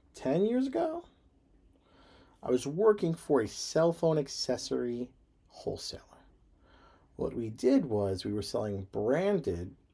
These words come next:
like, OtterBox, Casemate products from a cell phone store right here in downtown New York City. Uh, the interesting thing was that cell phone store was coded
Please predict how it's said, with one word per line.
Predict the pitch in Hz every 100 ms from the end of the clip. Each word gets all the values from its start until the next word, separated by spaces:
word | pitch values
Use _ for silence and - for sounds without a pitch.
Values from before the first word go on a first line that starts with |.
| _
like, | 110 101
OtterBox, | - 90 92 95 101 135 -
Casemate | - 98 - - 104 - -
products | - 92 98 - - - - - - - - _ _ _ _ _
from | - - - 107 101 135
a | -
cell | - 233 285
phone | 127 120
store | - 110 110 139 - -
right | - 87 98
here | 95 107 131
in | 135
downtown | 120 85 113 - 110 123
New | 107
York | 113 135
City. | 294 262 98 _ - _ - - - - _ _ - -
Uh, | 123 117 107 - _ _ _ _
the | - -
interesting | 247 - 269 - 165
thing | - 160 135
was | 143 196 135
that | - - -
cell | 208 277
phone | - 123
store | 131 - 113 101 104 - - _ _
was | - 110 104 -
coded | - - - 208 202 101 76 80